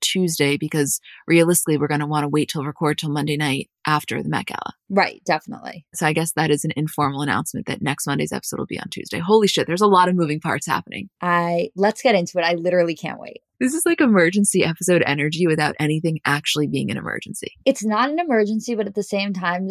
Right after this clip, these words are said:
Speaker 2: it's four emergencies rolled into one episode.
Speaker 1: Holy shit. Okay. I know this is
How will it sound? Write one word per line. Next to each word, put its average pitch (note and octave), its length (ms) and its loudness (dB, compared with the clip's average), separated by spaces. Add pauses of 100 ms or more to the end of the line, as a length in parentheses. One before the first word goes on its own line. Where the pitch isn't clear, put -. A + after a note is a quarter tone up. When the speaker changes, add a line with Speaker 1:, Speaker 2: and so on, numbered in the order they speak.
Speaker 2:
it's - 260 -12
four F3+ 180 2
emergencies E3+ 600 -2
rolled D#3 180 0
into D3+ 180 -12
one D3+ 140 -8
episode. - 480 -12 (240)
Speaker 1:
Holy C3 220 -2
shit. - 240 -6
Okay. F3 340 -2 (420)
I F3+ 180 6
know F3+ 340 8
this F3+ 240 2
is D3+ 320 2